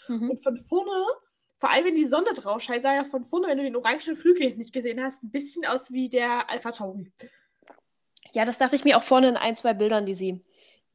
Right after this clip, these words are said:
Speaker 1: äh, vom Rennen gepostet haben, dass es sehr aussah wie der Alpha Tauri. Aber ich find an sich, ich, ich find's gut. Ich hab mich doch noch beschwert vor zwei Wochen, dass ich's nicht gut finde, dass wir letztes Jahr so wenig Special, ähm,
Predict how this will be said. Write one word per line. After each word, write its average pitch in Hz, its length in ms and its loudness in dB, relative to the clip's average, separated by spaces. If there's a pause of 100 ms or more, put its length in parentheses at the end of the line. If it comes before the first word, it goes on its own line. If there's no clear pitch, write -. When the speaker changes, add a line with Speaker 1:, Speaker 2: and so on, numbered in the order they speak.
Speaker 1:
äh, 196 220 0
vom 196 160 -12
Rennen 220 220 -6
gepostet 180 440 -12
haben, 208 220 -4 (1000)
dass 190 200 -2
es 190 120 -14
sehr 180 200 2
aussah 180 260 -4
wie 170 80 -6
der 170 140 0
Alpha 175 180 -4
Tauri. 185 480 -2 (680)
Aber 247 260 4
ich - 100 -10
find 339 340 0
an 196 140 -2
sich, 277 380 -2
ich, - 180 -8
ich 269 160 -4
find's 370 300 0
gut. 285 400 4
Ich 277 160 -2
hab 311 100 0
mich 320 140 0
doch 302 160 2
noch 285 160 0
beschwert 214 400 0
vor 247 100 -4
zwei 240 240 -2
Wochen, 240 320 -2 (420)
dass 226 140 2
ich's 226 140 -2
nicht 226 180 -4
gut 214 220 -2
finde, 208 560 4
dass 202 200 4
wir 208 60 2
letztes 196 380 2
Jahr 196 120 0
so 185 140 -4
wenig 190 300 2
Special, 190 760 -2 (680)
ähm, 190 560 2